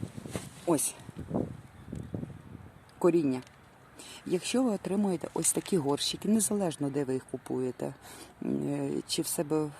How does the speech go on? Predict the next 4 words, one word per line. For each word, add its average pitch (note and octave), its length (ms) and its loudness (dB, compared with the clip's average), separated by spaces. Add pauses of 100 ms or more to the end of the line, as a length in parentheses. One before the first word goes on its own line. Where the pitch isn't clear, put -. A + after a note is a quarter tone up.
(500)
в, D3+ 260 0 (480)
в - 40 -2
садовому D3+ 480 2
центрі, A3 460 -2